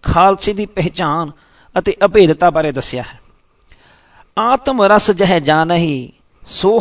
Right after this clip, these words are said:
ਹੈ ਖਾਲਸ ਦੇਵ, ਪ੍ਰਭ ਮੈਂ ਮੋਹ ਮੈਂ ਤਾਸ ਮੈਂ ਰੰਚਕ ਨਾਹੀ ਭੇਵ।" ਹੁਣ ਜਿਹੜੇ ਆਪਣੇ ਆਪ ਨੂੰ ਖਾਲਸਾ ਕਹਾਉਂਦੇ ਹਨ,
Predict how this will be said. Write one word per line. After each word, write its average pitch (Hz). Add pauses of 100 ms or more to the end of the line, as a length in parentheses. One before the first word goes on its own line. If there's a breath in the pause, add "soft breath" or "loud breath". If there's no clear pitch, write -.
ਹੈ 185
ਖਾਲਸ 160
ਦੇਵ, 147 (680)
ਪ੍ਰਭ 202
ਮੈਂ 208 (300)
ਮੋਹ 190
ਮੈਂ 170 (140)
ਤਾਸ 175
ਮੈਂ 165
ਰੰਚਕ 214
ਨਾਹੀ 151
ਭੇਵ।" - (1700)
ਹੁਣ 277
ਜਿਹੜੇ 277 (100)
ਆਪਣੇ 226
ਆਪ 226
ਨੂੰ 226
ਖਾਲਸਾ 175
ਕਹਾਉਂਦੇ 165
ਹਨ, 135